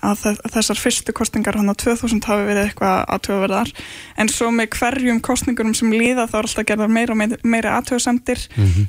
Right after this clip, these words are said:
Speaker 1: og, hérna, og einmitt, eh, eftirlitsstofnanir bara segja að, að, hérna, þær hafi bara séð, þú veist,
Speaker 2: Svindl.
Speaker 1: svindl,
Speaker 2: Mhm.
Speaker 1: bara séð það og rússnesk yfirvöld og Pútín alltaf neita því alltaf, sko.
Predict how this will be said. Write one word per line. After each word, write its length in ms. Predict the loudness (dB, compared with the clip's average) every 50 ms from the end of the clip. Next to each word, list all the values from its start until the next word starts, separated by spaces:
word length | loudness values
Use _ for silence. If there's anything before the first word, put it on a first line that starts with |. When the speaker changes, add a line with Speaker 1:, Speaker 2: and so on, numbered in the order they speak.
| -2 -2
Speaker 1:
og, 280 | -2 0 0 0 0 -2
hérna, 520 | -4 -2 -2 0 0 2 2 2 0 0 -2 -6 -14 _ _ _ _ _ _ _ _ -20 -18 -18 -10 -4 -2
og 320 | 0 2 2 0 0 0
einmitt, 480 | 0 2 0 0 -2 -4 -6 -8 -6 -8
eh, 480 | -8 -8 -8 -6 -6 -6 -6 -6 -8 -4 -4 -4
eftirlitsstofnanir 960 | -4 -2 -2 -2 -2 -2 -2 -2 -2 -4 -2 -2 0 0 0 2 0 0 -2 -2
bara 300 | -2 0 0 0 0 0
segja 460 | -2 -2 0 0 0 2 2 2 2
að, 400 | 0 0 2 2 2 0 0 -4 -6 _ -4
að, 200 | -2 -2 -2 -2
hérna, 320 | -4 -4 -2 -2 -2 -2 -2
þær 140 | -2 -4 -4
hafi 260 | -2 -2 -2 -2 -2 -2
bara 100 | -4 -4
séð, 640 | -4 -4 -4 -2 0 0 2 2 2 0 -2 -4 -6 -10 -14 -14 -16 -20 -20 -20 -20 -20 -20 -20 _ _
þú 80 | -4 -4
veist, 220 | -4 -4 -6 -10 -10 -12 -10 -10 -8 -8 -6 -2 0
Speaker 2:
Svindl. 320 | 2 2 2 2 -2 -6 -10 -8
Speaker 1:
svindl, 680 | -6 -4 -2 0 0 0 0 -2 -2 -6 -6 -2 0
Speaker 2:
Mhm. 120 | 2 2
Speaker 1:
bara 120 | 4 4 2
séð 480 | 2 0 0 0 2 2 0 0 0
það 280 | 0 -2 -2 -4 -8 -12 -14 -18 -20 -20 -20 -16 -6 -2
og 340 | 0 0 2 0 0 -2 -6 -12 -14 -12 -6 -4
rússnesk 340 | -4 -2 -2 -2 -2 -2
yfirvöld 400 | -2 -2 0 0 0 -2 -2 -2
og 80 | -4 -2
Pútín 300 | -2 -2 -2 0 0 0
alltaf 400 | 2 2 2 0 0 -2 -2 -2
neita 320 | 0 0 2 2 0 -2 -4
því 280 | -2 -2 0 0 0
alltaf, 280 | 0 0 -2 -2 -4 -4
sko. 240 | -2 -2 -2 -2